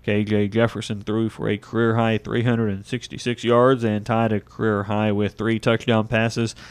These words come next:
to lead the University of Arkansas football team to a forty-five to ten win over Georgia Southern on Saturday in Fayetteville.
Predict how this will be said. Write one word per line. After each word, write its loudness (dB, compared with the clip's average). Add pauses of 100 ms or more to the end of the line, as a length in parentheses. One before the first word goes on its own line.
(260)
to -2
lead 6
the 0
University 4
of 2
Arkansas 0
football 2
team 0
to 2
a 0
forty-five 2
to -14
ten 0
win 2
over 2
Georgia -4
Southern 0
on -6
Saturday 2
in -6
Fayetteville. 2